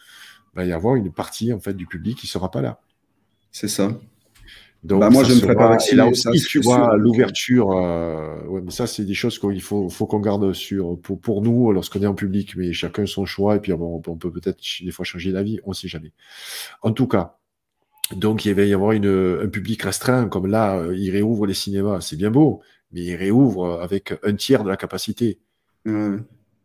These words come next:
Speaker 1: Euh, bon, bon, peut-être arriver à rentabiliser, euh, les salles de concert, ça va être là, peut-être là aussi la même chose. Donc, ça va être, euh, ça va être compliqué. Euh, compliqué, comme peut-être aussi les, les restaurants où vous avez réduit votre capacité aussi d'accueil.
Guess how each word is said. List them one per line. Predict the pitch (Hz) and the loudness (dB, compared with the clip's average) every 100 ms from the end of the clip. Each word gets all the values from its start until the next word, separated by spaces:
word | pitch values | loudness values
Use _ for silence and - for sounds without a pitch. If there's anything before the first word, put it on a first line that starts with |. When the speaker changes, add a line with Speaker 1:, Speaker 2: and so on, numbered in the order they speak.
| _ _ - | _ _ -12
Speaker 1:
Euh, | - 95 92 90 87 90 85 82 | -6 -4 -2 -4 -4 -4 -4 -6
bon, | 82 87 87 65 62 65 | -4 -4 -4 -8 -14 -16
bon, | 76 73 | -14 -14
peut-être | - 98 - | -8 -8 -8
arriver | 85 82 90 | -6 -4 -4
à | 95 | -4
rentabiliser, | 82 82 85 98 120 175 123 | -4 -6 -4 -2 4 6 4
euh, | 82 87 | 0 -6
les | 90 | -6
salles | - 85 | -6 -6
de | 87 | -6
concert, | 82 - 123 | -6 -2 -4
ça | - 90 | -4 -6
va | 87 | -6
être | 92 98 | -6 -6
là, | 85 80 | -6 -8
peut-être | - 85 80 | -12 -14 -10
là | 76 | -8
aussi | 85 - | -8 -6
la | 92 | -6
même | 82 82 | -6 -6
chose. | - 120 147 147 - - - - - | -2 0 -2 -6 -12 -18 -20 -12 2
Donc, | 117 143 - | 4 4 0
ça | - | 0
va | 110 120 | 4 2
être, | 123 | 2
euh, | 117 110 104 | 2 4 2
ça | - | -2
va | - | -16
être | - | 0
compliqué. | 143 131 120 107 - _ _ _ _ _ _ - - _ - | 0 0 -2 -4 -4 _ _ _ _ _ _ -20 -20 _ -12
Euh, | 92 92 | -10 -4
compliqué, | 104 101 104 127 160 | -4 -4 0 2 2
comme | 104 101 | -2 -2
peut-être | 92 98 127 123 | -4 0 0 2
aussi | 98 - 143 | -2 0 2
les, | 117 95 | 2 2
les | 90 | -2
restaurants | 92 - 120 185 | -4 -2 0 2
où | 147 | 2
vous | 101 87 | 0 -2
avez | 90 | -2
réduit | 90 101 123 | -2 0 2
votre | 135 101 92 | 2 0 -6
capacité | 85 87 90 104 185 | -10 -8 -8 0 2
aussi | 165 - | 2 0
d'accueil. | 90 - 82 73 | -8 -4 -6 -6